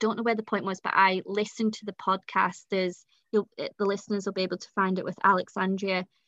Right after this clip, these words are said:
She was a young, eh, early twenties, um,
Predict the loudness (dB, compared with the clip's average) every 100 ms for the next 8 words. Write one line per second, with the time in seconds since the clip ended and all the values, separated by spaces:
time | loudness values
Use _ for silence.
0 | _ -6 2 4 6 4 4 2 4 4
1 | 4 2 -2 -4 _ _ -8 -6 -4 0
2 | 4 4 2 0 2 4 2 0 -4 -4
3 | -10 -8 -2 0 0 -2 -6